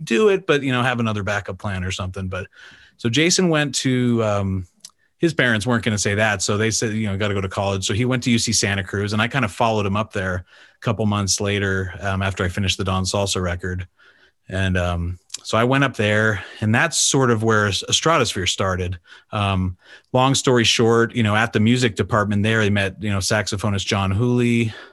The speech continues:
um, who comes from more of, like, a jazz and jam band background and world music type of stuff. Um,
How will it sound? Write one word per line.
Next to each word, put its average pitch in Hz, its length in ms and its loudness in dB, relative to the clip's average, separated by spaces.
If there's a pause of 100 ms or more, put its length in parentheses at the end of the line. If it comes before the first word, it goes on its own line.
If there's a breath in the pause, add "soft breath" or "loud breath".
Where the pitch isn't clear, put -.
(140 loud breath)
um, 92 500 -2 (500 soft breath)
who 110 120 0
comes 104 240 0
from 110 100 0
more 104 160 2
of, 98 60 0
like, 92 160 -2
a 98 80 -4
jazz 95 800 0
and 90 160 -2 (400 loud breath)
jam 98 380 0
band 95 600 0
background 92 640 0
and 92 160 0
world 95 300 0
music 92 400 -2
type 95 240 -2
of 95 80 -2
stuff. 92 600 -2
Um, 92 440 -2